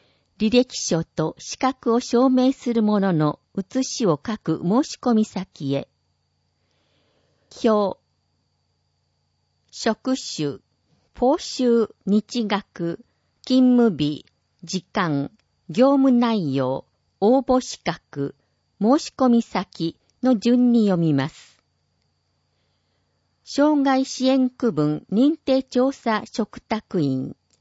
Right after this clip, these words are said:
八千四百五十円。週五日。一日、五時間五十分。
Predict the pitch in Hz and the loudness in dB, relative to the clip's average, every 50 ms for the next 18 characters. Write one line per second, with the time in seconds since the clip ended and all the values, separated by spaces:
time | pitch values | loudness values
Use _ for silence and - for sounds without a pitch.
0 | _ _ _ _ _ _ _ _ _ _ _ _ _ _ _ - 285 294 - _ | _ _ _ _ _ _ _ _ _ _ _ _ _ _ _ -6 -6 -6 -6 _
1 | _ - 254 214 185 175 170 180 220 226 226 220 - - 185 180 - - 160 143 | _ -2 0 2 2 0 0 0 0 0 0 0 -2 -4 -8 -6 -4 -4 -2 0
2 | - 170 170 170 - 220 208 175 151 139 135 127 127 131 131 - - _ _ _ | 0 0 0 0 -2 -2 -2 -2 0 -2 -2 -2 -4 -6 -8 -8 -12 _ _ _
3 | _ _ _ _ _ _ _ - - - 277 269 240 185 - - 165 151 - _ | _ _ _ _ _ _ _ -14 -4 0 2 2 2 2 0 -2 -6 -8 -8 _
4 | - - - _ - 165 165 - - _ _ _ _ _ _ _ _ _ - 196 | -18 -20 -14 _ -6 -6 -6 -8 -10 _ _ _ _ _ _ _ _ _ -10 -10
5 | - - - 254 233 220 220 - _ - - 185 180 - - _ _ _ _ _ | -8 -4 -2 0 0 0 0 -2 _ -8 -8 -8 -8 -8 -10 _ _ _ _ _
6 | - 185 202 214 - - 285 - _ - 277 175 156 156 147 - - - 175 175 | -6 -2 0 0 0 -2 -4 -6 _ -4 -2 -2 -2 -2 -4 -4 -2 -2 -2 0
7 | - 226 220 - _ _ _ _ - 147 131 131 131 - | 0 -4 -6 -6 _ _ _ _ -6 -4 -4 -4 -6 -8